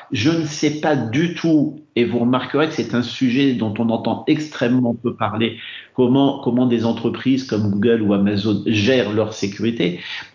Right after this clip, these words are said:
mais on peut imaginer que le gouvernement américain est très, très, très, très proche de ces entreprises sur ces domaines-là.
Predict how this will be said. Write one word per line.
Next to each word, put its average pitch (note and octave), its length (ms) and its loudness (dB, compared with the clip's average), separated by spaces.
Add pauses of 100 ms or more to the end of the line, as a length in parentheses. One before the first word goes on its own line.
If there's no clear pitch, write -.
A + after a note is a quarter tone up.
(120)
mais D#3 280 4
on D3+ 180 4
peut C3+ 180 4
imaginer A#2 960 2
que B2 140 -2
le A2 280 0
gouvernement A#2 840 2
américain A2 500 0
est G#2 220 0
très, G3 440 2
très, C#3+ 300 2
très, A#2+ 200 -2
très A2 240 -2
proche A2+ 260 0
de A2+ 80 -2
ces G2+ 260 -2
entreprises G#2 720 -4 (320)
sur - 280 -6
ces G#2 180 0
domaines-là. G2+ 600 0